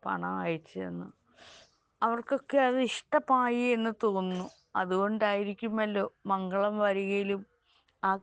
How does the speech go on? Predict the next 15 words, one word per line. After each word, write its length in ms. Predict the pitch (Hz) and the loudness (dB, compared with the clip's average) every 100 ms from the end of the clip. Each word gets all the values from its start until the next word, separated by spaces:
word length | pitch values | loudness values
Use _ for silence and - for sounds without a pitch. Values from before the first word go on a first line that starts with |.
| - | -2
കഥ 220 | 202 185 196 196 | 0 0 0 0
എടുത്തത്. 500 | 180 170 - 190 190 175 - - 226 - - - 208 _ - - _ _ _ _ _ - 254 269 269 - - - - _ _ _ _ _ _ _ _ | -4 -8 -10 -2 -2 -4 -12 -8 -8 -8 -10 -12 -12 _ -20 -20 _ _ _ _ _ -14 -8 -6 -6 -8 -12 -16 -20 _ _ _ _ _ _ _ _
അത് 360 | 247 233 240 294 277 220 190 185 - _ _ _ _ - | 2 2 2 4 4 4 0 -6 -10 _ _ _ _ 0
കാലങ്ങൾക്ക് 680 | 220 214 233 254 262 262 277 240 | 4 6 4 2 -2 -2 -2 0
മുമ്പേയുള്ള 880 | 240 220 214 233 233 220 208 202 196 - _ 190 | 0 0 4 6 6 4 4 2 2 -4 _ -2
എഴുത്തുകളാണ്. 840 | 190 180 180 - 208 208 185 180 208 - | -2 -2 -4 -4 -2 0 -2 -6 -10 -8
അങ്ങനെ 280 | 202 254 311 | -4 -2 0
ഒരുപാട് 520 | 294 254 269 285 277 | 0 2 2 4 4
ഒരുപാട് 560 | 262 233 226 233 233 226 | 2 2 4 4 4 0
പ്രസിദ്ധീകരണങ്ങൾക്കെല്ലാം 1500 | - 208 170 - 214 214 214 233 233 233 220 214 208 202 202 _ - - - - | 0 -2 -4 -6 -2 0 0 -2 -2 -4 -2 0 2 0 -2 _ -20 -20 -20 -6
അയച്ചു 420 | - 196 196 - | -2 0 -2 0
കൊടുത്ത 400 | 233 214 202 - 208 202 | 2 2 -2 -4 -2 0
എഴുത്തുകളൊക്കെ 840 | 190 185 - 220 214 208 196 214 196 - | 0 -4 -4 -2 0 0 -2 -8 -10 -6
കുറേ 380 | 185 185 254 | -2 0 0
ഉണ്ടായിരുന്നു. 680 | 277 240 233 233 233 226 220 | 0 0 2 2 0 -4 -8